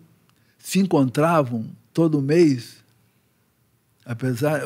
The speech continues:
e o Krishnamurti é in-, é indiano, morava na Índia e em Londres. E os dois se encontravam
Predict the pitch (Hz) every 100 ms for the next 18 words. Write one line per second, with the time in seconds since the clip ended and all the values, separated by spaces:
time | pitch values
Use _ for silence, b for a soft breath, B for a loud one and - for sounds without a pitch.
0 | 131 127 127 123 123 151 139 147 156 160
1 | 175 143 139 135 139 139 127 131 123 151
2 | 120 110 110 b b b - 123 120 127
3 | 131 131 135 147 160 196 208 208 _ _
4 | _ _ - 156 151 123 131 117 107 -
5 | - _ b b b - 156 139 156 160
6 | - 170 175 165 151 135 147 170 180